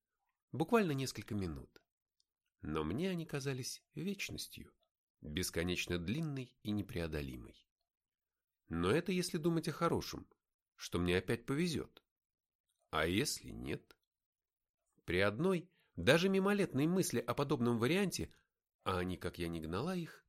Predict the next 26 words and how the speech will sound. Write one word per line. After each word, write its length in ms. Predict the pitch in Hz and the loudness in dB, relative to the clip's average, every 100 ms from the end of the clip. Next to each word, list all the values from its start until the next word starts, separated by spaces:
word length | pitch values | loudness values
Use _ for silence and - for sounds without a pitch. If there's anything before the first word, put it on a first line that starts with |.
| - | -6
мелькали 480 | 92 139 170 214 175 | -2 -2 0 -2 -2
все 180 | - | -2
чаще 460 | 127 - 127 - 123 | -4 -4 -4 -4 -4
и 60 | 113 | -4
чаще. 500 | - 69 - - - _ _ _ _ _ _ _ - | -6 -6 -6 -10 -12 _ _ _ _ _ _ _ -14
Становилось 800 | - - 76 80 92 98 98 | -10 -4 0 2 2 0 -2
страшно, 680 | - - 110 123 - - - _ _ _ _ _ - | -4 -4 -6 -6 -6 -10 -14 _ _ _ _ _ -2
а 140 | 92 | 0
время 320 | 90 147 175 143 | 4 4 4 4
мгновенно 540 | 107 117 175 160 156 | 2 2 2 2 2
ускорялось, 760 | 139 - 156 143 82 71 - _ _ _ _ _ | 2 2 2 2 0 -2 -8 _ _ _ _ _
практически 540 | - 101 139 127 - 131 | 0 2 2 -2 0 0
со 180 | - 135 | 2 2
свистом 480 | - 180 180 151 | 0 0 0 0
проносясь 540 | - 135 127 - 123 - | 2 2 2 2 -2 0
мимо. 420 | 107 101 71 65 _ _ _ _ _ _ _ _ _ _ _ | 0 0 -2 -6 _ _ _ _ _ _ _ _ _ _ _
Как 240 | 76 - | -4 -2
много 460 | 80 127 180 147 127 _ _ _ _ - | -2 0 0 -2 -8 _ _ _ _ 0
и 80 | |
одновременно 600 | 104 123 160 202 214 196 | 4 6 6 6 4 4
как 320 | 180 185 175 151 | 2 0 0 0
мало 380 | 165 165 147 | 2 4 4
осталось 480 | 135 - 123 110 - | 0 0 2 2 0
минут 320 | 95 101 101 | 0 0 -2
до 100 | 87 | -4
конца. 560 | - 87 80 - - | -4 -4 -2 -4 -6